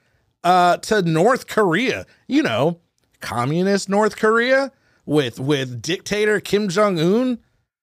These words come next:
that they let no, nobody in there, in the,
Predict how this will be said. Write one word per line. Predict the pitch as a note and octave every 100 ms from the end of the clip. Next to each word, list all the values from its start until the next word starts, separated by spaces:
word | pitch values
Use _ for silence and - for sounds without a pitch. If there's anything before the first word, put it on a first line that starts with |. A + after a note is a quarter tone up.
| _ _ _ -
that | E3 C3+ - -
they | E3
let | F#3 A3 E3+ - _
no, | D#3 E3 F#3+ A#3 A#3+ A3+ G3 _ -
nobody | D3 G#3+ A#3 F3 C#3+
in | A3
there, | A#2 G#2+ C#3 - _ _ -
in | F3+
the, | D#3+